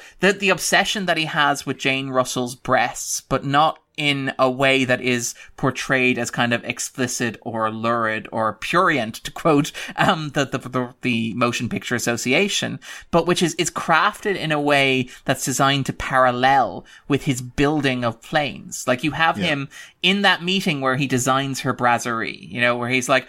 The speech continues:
Speaker 1: "We are not getting enough production out of Jane Russell's breasts." Like, that's immediately following a
Speaker 2: <laughs>
Speaker 1: sequence in which he hands a picture of the Hercules, um, to his assistant, and he's been doodling both of them on paper idly. You know, you have the cloud expert who becomes the <laughs> expert in breasts,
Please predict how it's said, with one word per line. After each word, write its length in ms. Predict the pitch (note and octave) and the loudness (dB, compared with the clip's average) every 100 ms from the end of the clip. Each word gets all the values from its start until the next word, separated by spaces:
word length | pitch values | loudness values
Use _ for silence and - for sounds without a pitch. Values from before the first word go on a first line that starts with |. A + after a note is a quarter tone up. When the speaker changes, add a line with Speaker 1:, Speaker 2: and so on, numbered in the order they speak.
| - | -6
Speaker 1:
"We 120 | G#3 A3+ | 0 2
are 80 | |
not 240 | F#3+ G#3 G3 | 4 2 4
getting 220 | F#3 E3+ | 0 2
enough 240 | E3 E3 | 0 0
production 420 | - D3 E3+ - D3 | 0 2 2 2 0
out 100 | B2+ | 0
of 120 | B2 | 0
Jane 240 | D3 D3 | -2 0
Russell's 340 | C#3+ C3 C#3+ A#2+ | -2 -2 -4 -4
breasts." 560 | D3 D3+ - - - - - - | 0 0 -2 -8 -10 -10 -18 -4
Like, 240 | E3 D#3+ - F3+ | -2 -2 -4 0
that's 240 | F#3+ - | 0 0
immediately 480 | E3 F3+ F3+ F3+ D3+ | -6 -4 0 0 2
following 380 | E3 D3+ D3+ C#3 | 2 2 2 0
a 40 | |
Speaker 2:
<laughs> 120 | - | 0
Speaker 1:
sequence 260 | D3+ D3 C3+ | 0 0 -2
in 80 | C3+ | 0
which 200 | C3+ - | 0 0
he 180 | D3+ | -4
hands 500 | C#3 D#3 D3+ E3 D#3 | -2 2 2 0 -2
a 60 | D3 | -4
picture 460 | - E3 - D#3+ C#3 | -2 -4 -2 0 0
of 120 | - | 0
the 120 | B2 | 0
Hercules, 720 | D#3+ E3+ C3+ F#2+ D#2+ - - - - - | 0 0 -4 -6 -10 -12 -14 -14 -14 -2
um, 180 | C3 C3 | -2 0
to 140 | E3+ | 2
his 140 | D3+ C3+ | 2 2
assistant, 640 | B2+ - - - - - | -2 0 -2 -2 -10 -10
and 140 | F#2 C#3+ | -2 -2
he's 120 | C3 | 0
been 200 | D3 C3+ | -2 0
doodling 440 | D#3 E3 D#3 C#3 | 0 2 0 0
both 320 | B2+ C#3+ D#3 | 0 0 0
of 120 | D3 A#2 | -4 -4
them 200 | A2+ F#2 | -4 0
on 280 | A2+ B2 | 0 0
paper 460 | - B2+ A2+ B2 A#2 - - - | -2 0 0 0 -2 -6 -14 0
idly. 580 | C#3+ F#3 C#3+ D#2 - - - - | 0 2 -6 -12 -18 -20 -18 0
You 80 | D#3+ | 0
know, 60 | |
you 140 | D#3+ D#3+ | 2 2
have 180 | E3 | 2
the 80 | D#3+ | 0
cloud 420 | - E3+ D#3+ G3 | -4 2 2 4
expert 540 | D3+ B2+ - - F2+ - | 0 -2 -6 -8 -8 -6
who 180 | - C#3 | -2 0
becomes 500 | C#3 - C3+ C3 - | 0 0 0 0 -6
the 160 | C#3+ | -4
<laughs> 80 | C#3 | -4
expert 440 | - - - D#3 D#3 | -4 -8 -2 -2 0
in 280 | D#3 C#3 | -2 -2
breasts, 640 | B2 D#3 D#3 - - - | -2 0 0 -2 -8 -4